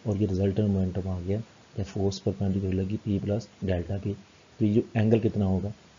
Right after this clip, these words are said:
ये एंगल हम right angle triangle से निकाल लेंगे। Tan theta is equal to perpendicular over base होता है, परपेंडिकुलर delta पी, delta P over पी। ठीक, तो हमारे पास tan theta क्या आ गया, tan theta is equal to delta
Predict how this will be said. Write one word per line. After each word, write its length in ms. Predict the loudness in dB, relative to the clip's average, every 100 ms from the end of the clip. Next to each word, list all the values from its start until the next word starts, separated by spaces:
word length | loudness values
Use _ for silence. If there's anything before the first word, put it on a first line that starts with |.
| -6
ये 60 | -4
एंगल 300 | -2 0 2
हम 160 | 2 2
right 240 | 0 2
angle 220 | 2 2
triangle 360 | 0 -2 0 0
से 120 | 0
निकाल 260 | -2 0 0
लेंगे। 240 | 2 0 -2 -16 -20 -6 0
Tan 220 | 2 2
theta 300 | 0 -2 -2
is 100 | -4
equal 240 | -4 -4 -4
to 60 |
perpendicular 580 | -2 -2 2 2 2 0
over 160 | -2 -4
base 260 | -4 -6
होता 220 | -8 -10 -12
है, 60 | -12 -20 -14 -8
परपेंडिकुलर 480 | -2 0 0 0 2
delta 300 | 2 0 -4
पी, 160 | -6 -12 -14 -20 -20 -20 -20 -20 -20 -20 -10
delta 360 | -2 0 0 -2
P 280 | 0 2 2
over 200 | 0 -4
पी। 160 | -8 -10 -12 -20 -20 -20 -20 -20 -10
ठीक, 200 | -8 -8 -14 -20 -10
तो 80 | -6
हमारे 180 | -6 -6
पास 160 | -8 -8 -14 -20 -8 0
tan 220 | 2 4
theta 280 | 2 0 0
क्या 160 | 0 0
आ 20 |
गया, 140 | 0 -2 -8 -18 -6
tan 180 | -4 -2
theta 240 | 0 0
is 100 | -2
equal 220 | -2 0
to 60 | 2
delta 260 | 2 0